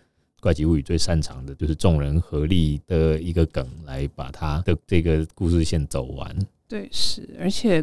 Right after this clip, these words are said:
Speaker 2: 怪奇物语基本上就是一群算是边缘孩子，
Speaker 1: 是。
Speaker 2: 就大家眼中的可能怪咖，会被边缘化的，兴趣很奇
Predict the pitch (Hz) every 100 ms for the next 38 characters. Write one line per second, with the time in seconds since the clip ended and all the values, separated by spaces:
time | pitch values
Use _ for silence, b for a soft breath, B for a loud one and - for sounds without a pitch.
0 | - - 226 185 190 196 147 165 147 160
1 | 156 151 - 151 - 151 - - 147 151
2 | 151 151 147 160 151 139 - 160 147 -
3 | - _ - - 67 - _ _ - 143
4 | 139 143 - 170 165 170 139 143 165 170
5 | 160 143 131 131 135 147 - _ 180 151
6 | 143 - 143 135 151 156 147 156 151 147
7 | - 147 151 - - - - 165 - -
8 | 165 165 165 139 143 - - 143